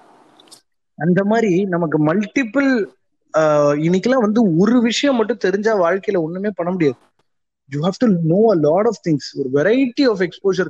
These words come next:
கிடைக்கணும், மல்டிபிள் விஷயங்களை ஹேண்டில் பண்ண தெரியணும். So, I don't really know if you'll be up for challenges. Like, whomsoever who's listening to this can be a, a, you know, engineering படிக்க வச்சுட்டாங்க என்ன.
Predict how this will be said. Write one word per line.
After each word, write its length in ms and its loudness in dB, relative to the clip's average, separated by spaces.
கிடைக்கணும், 340 -6
மல்டிபிள் 600 -2
விஷயங்களை 420 -2
ஹேண்டில் 280 0
பண்ண 160 -2
தெரியணும். 320 -4
So, 180 -4
I 100 -2
don't 220 0
really 300 2
know 200 2
if 140 0
you'll 240 0
be 100 2
up 160 -2
for 120 -4
challenges. 380 -4
Like, 220 -2
whomsoever 440 0
who's 200 2
listening 320 0
to 100 -4
this 160 -2
can 240 0
be 160 2
a, 100 -2
a, 120 0
you 80 -2
know, 140 0
engineering 480 0
படிக்க 260 -4
வச்சுட்டாங்க 640 -2
என்ன. 500 -2